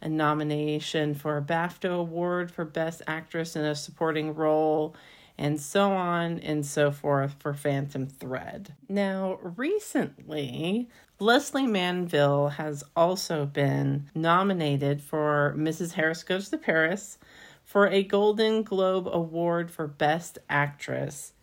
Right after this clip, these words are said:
in a Motion Picture, Comedy, or Musical. So that's very exciting, especially, you know, for such a feel-good film.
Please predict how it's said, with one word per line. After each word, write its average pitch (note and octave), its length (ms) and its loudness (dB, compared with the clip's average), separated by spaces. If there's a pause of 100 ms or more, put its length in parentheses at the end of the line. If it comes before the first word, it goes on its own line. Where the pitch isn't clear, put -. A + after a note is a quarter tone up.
in D#3+ 120 -4
a D#3 120 2
Motion D#3 440 -2
Picture, D3+ 420 -6
Comedy, D3 680 -4
or C#3 160 -4
Musical. C#3 1000 -2
So D#3+ 200 -4
that's F3+ 440 2
very D#3+ 320 2
exciting, C#3 600 0
especially, C4 1120 2
you A#3+ 100 4
know, G3 180 4
for G3 220 -4
such G#3 260 -4
a G3+ 60 -2
feel-good F#3 680 0
film. E3+ 640 2